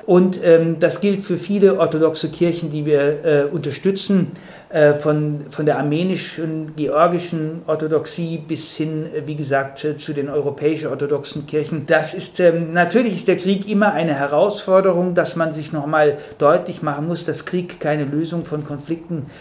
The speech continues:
auf Dauer, äh, darstellen kann. Aber da sind wir, glaube ich, a-, einer Meinung. Schwieriger ist es natürlich im Moment auch politisch, äh, im Blick auf das, äh, doch, ähm, sehr stark von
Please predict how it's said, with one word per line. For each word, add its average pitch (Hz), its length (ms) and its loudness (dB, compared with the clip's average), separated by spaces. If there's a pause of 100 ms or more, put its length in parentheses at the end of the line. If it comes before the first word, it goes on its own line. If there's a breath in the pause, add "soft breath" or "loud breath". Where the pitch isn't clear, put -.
(200 loud breath)
auf 135 180 -8
Dauer, 143 480 4
äh, 113 80 -16 (1800)
darstellen 147 600 0
kann. 208 400 -2 (100)
Aber 160 160 2
da 156 140 4
sind 190 200 0
wir, 180 100 2
glaube 147 200 2
ich, - 180 -8
a-, 143 200 -2
einer 147 280 -2
Meinung. 139 380 0
Schwieriger 202 580 4
ist 214 260 -4
es 208 120 -4
natürlich 185 560 -4 (320 loud breath)
im 175 100 0
Moment 165 360 0
auch 160 180 -2
politisch, 180 720 2 (420 loud breath)
äh, 170 300 6
im 156 80 -4
Blick 165 260 -4
auf 156 220 0
das, - 380 0
äh, 143 180 4
doch, 170 440 2
ähm, 147 480 2
sehr 147 220 0
stark 160 340 2
von 151 520 -4